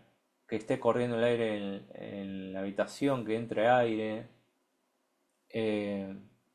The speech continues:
por ejemplo. Pero a medida que vamos viendo más de una página, vamos a ver que en una página hay una información, luego en otra página habían cositas que no decía.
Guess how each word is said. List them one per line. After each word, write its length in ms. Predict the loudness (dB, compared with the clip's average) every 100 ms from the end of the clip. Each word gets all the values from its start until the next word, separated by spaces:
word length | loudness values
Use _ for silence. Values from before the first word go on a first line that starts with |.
| _
por 180 | 0 0
ejemplo. 580 | -2 -4 -4 -4 -8 -8 _ _ _ _ _ _ _ _ _ _ _ _ _ _ _ _ _ _ _ -20 _ _ _ _ _ _ _ _ -20 -20 _ _ _ _ _ _ _ _ _ _ _ _ _ _ _
Pero 500 | 8 10 10 6 2 -8 -20 _ _ _ _ _ _ -20 0
a 100 | 2
medida 360 | 4 6 6 8
que 100 | 8
vamos 300 | 8 6 2 -8
viendo 400 | -2 0 2 2
más 200 | 2 2
de 60 | 2
una 200 | 4 6
página, 380 | 4 4 2
vamos 280 | 4 4 6
a 40 | 8
ver 200 | 8 4
que 120 | 0
en 80 | 0
una 260 | 0 2
página 500 | 2 0 -2 0 2
hay 120 | 2 0
una 140 | 0
información, 760 | -2 -2 0 0 2 2 2 2
luego 440 | 2 4 4 2
en 100 | -2
otra 240 | 0 2
página 480 | 2 0 -2 -2 -4 _ _ _ _ _ _ 0
habían 380 | 4 4 2
cositas 460 | 2 0 0 -2 -2
que 140 | -2
no 140 | 0 0
decía. 560 | 0 -2 -2 -2 -4